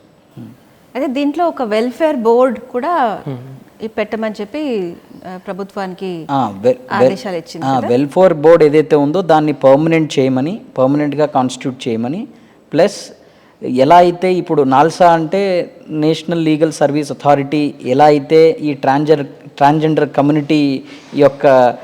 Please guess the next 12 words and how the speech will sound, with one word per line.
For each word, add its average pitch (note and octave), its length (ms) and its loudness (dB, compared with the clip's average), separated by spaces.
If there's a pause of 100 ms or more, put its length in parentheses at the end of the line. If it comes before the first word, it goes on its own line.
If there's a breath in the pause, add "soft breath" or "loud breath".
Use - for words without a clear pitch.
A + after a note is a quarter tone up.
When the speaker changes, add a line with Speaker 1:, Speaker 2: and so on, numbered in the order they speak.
(200 loud breath)
Speaker 3:
బాధను D#3 480 4
సుప్రీంకోర్టు D#3 680 2
వరకు C#3+ 240 2
తీసుకెళ్లి D3+ 420 -2
వీళ్ళ D3+ 180 4
హక్కుల C3+ 320 2
కోసం C#3+ 360 0
పోరాడినది C3+ 1080 0
లీగల్ C#3 320 0
సర్వీస్ C#3+ 360 -2
అథారిటీ C3 460 0
కనుక, G#2+ 300 -4